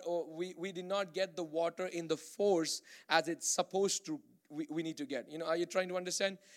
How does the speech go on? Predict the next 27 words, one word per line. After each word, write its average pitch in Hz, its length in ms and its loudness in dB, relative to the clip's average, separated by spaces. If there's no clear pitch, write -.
Uh, 165 60 0
uh, 165 320 6
in 160 140 -6
the, 160 100 -8
in 160 80 -10
the, 170 220 0
there's 185 220 0
a 180 60 0
force 202 420 2
in 175 120 -4
the 165 100 2
water 170 300 4
as 156 200 2
we 156 100 -2
get 170 200 0
it 180 160 -6
through 165 120 0
our 143 120 4
tap 165 400 0
in 160 140 -6
our 151 120 0
kitchen 175 380 -4
or 135 160 -2
in 135 60 -8
the 139 80 -8
bathrooms. 156 500 -2
Well, 165 140 0